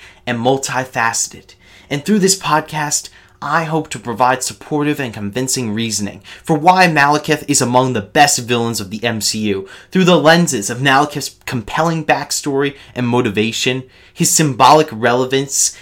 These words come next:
and the ways in which Malekith pushed Thor to develop as a character, and Malekith's comeuppance, all of which will be underscored by the ideas of sacrifice and belief and how they pertain to Malekith's character arc.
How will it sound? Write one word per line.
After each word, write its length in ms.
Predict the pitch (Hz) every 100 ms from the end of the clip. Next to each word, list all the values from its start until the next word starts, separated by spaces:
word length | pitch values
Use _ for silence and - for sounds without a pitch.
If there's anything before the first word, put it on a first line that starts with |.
| -
and 120 | 135
the 80 | 127
ways 400 | 113 135 160 156
in 120 | 147
which 180 | 127 -
Malekith 580 | 117 113 - - 127 -
pushed 380 | - 160 - -
Thor 420 | 131 131 131 131 - -
to 120 | -
develop 500 | 117 98 120 127 127 -
as 160 | 117
a 60 | 107
character, 800 | - 117 120 120 143 135 135 _ _ _ -
and 240 | 113 110
Malekith's 560 | 117 127 139 139 135 -
comeuppance, 920 | - 107 104 - - - - - - - _ _ -
all 240 | 151 180 147
of 100 | 107
which 400 | 98 - - - -
will 100 | 135
be 160 | 127 147
underscored 640 | 160 165 143 - 143 131
by 140 | 127 113
the 160 | 110
ideas 400 | 107 107 123 127
of 100 | 107
sacrifice 680 | - - 123 - 135 131 127
and 120 | 110
belief 480 | 98 101 104 104 - - -
and 100 | 139
how 240 | 139 143 151
they 140 | 147
pertain 500 | 147 135 - 151 120
to 80 | 110
Malekith's 540 | 113 117 123 127 -
character 440 | - 110 104 113 98
arc. 480 | 101 - - -